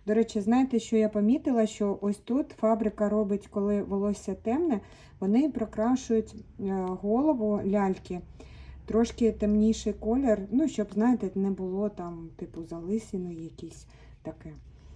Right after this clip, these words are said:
Ну, це все дрібниці. Далі, дівчата, я хочу одну оцю красуню одягнути, тому що на цю я ще не приготувала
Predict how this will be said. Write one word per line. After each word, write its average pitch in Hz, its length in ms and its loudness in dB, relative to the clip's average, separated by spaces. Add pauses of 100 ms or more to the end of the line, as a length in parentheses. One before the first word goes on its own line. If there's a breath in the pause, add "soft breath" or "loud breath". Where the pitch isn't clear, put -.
(120 soft breath)
Ну, 349 180 2 (140)
це 226 160 0
все 214 520 2
дрібниці. 185 720 -4 (280)
Далі, 302 240 4
дівчата, 214 440 0
я 247 240 2
хочу 247 680 0
одну 233 540 4
оцю 220 300 0
красуню 233 720 2
одягнути, 214 800 2 (560 loud breath)
тому 220 200 4
що 233 180 2
на 233 200 6
цю 302 220 0
я 240 240 4
ще 262 280 2
не 254 140 8
приготувала 220 760 0